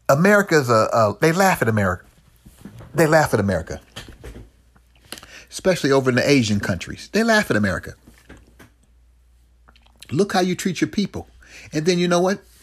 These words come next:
They do the same thing to our people when our people are in their country and even in Africa. They do the same thing. Very disrespectful. I'm talking about the people, the Asian,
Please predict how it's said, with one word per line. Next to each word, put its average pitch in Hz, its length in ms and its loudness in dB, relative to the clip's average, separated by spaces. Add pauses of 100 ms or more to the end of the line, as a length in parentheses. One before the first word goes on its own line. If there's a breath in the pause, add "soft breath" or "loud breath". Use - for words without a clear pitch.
(200 soft breath)
They 185 140 0
do 170 160 0
the 147 80 2
same 180 320 0
thing 180 260 0
to 170 160 0
our 135 120 4
people - 420 -2 (260)
when 139 400 2
our 165 160 2
people 170 360 2
are - 40 2
in 170 160 2
their 175 140 4
country 165 400 -2 (260 loud breath)
and 156 160 0
even 196 240 2
in 196 100 2
Africa. 175 440 -2
They 131 160 2
do 160 120 -2
the 139 100 -4
same 165 540 -2
thing. 95 320 -4 (120)
Very 156 480 0
disrespectful. 135 880 -4
I'm 156 100 -6
talking 180 140 -6
about 180 160 0
the 165 60 0
people, 175 420 -6 (340 loud breath)
the 139 140 -2
Asian, 139 380 2